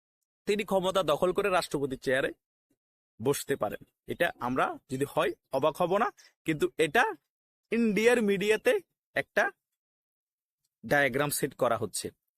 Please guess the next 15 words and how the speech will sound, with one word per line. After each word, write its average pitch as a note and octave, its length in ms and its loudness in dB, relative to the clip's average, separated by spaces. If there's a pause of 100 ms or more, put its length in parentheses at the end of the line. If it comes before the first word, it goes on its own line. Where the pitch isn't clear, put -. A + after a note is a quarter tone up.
(140)
ব্যাপারটা D3 380 0
কতটুকু E3 400 -4
সত্য, - 320 -4 (460)
নাকি B2 280 -4
ইন্ডিয়ার C#3+ 400 0
মিডিয়া E3 240 -2
ইচ্ছে - 280 -4
করে E3+ 180 0
এগুলো D#3 200 0
প্রচার D3 300 -2
করতেছে, C3+ 400 -6 (440)
সেটা D3+ 260 0
কিন্তু D#3+ 280 -2 (500)
দেখার C#3 320 0
বিষয়। G#2+ 300 -6